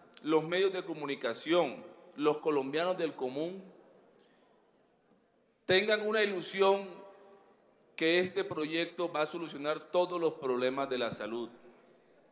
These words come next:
En la mañana de hoy se lo comenté personalmente y le dije mis serias dudas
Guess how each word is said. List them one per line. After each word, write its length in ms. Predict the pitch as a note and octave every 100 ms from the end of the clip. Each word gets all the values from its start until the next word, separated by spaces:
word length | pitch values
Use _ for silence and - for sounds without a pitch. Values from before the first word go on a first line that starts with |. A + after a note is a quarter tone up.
| _ _ _ _ _ _ _
En 140 | B2
la 80 | B2+
mañana 540 | B2 B2 C3+ D#3 E3 E3
de 120 | C3+
hoy 420 | C#3+ E3+ F#3 F#3 - -
se 200 | - C#3
lo 140 | C3 -
comenté 440 | C3+ B2+ - D3
personalmente 1040 | D3+ D3+ C#3 B2+ C#3 D3+ E3+ G3+ - E3+ - - - - _ _ _ _ _ _ _ -
y 100 | D#3+
le 120 | F3
dije 1040 | G3 G#3 A3+ A3 G#3+ - - - - - -
mis 280 | F3+ F3
serias 460 | - G#3+ A3 A3+ F3
dudas 580 | A3+ A#3+ E3+ A#2+ -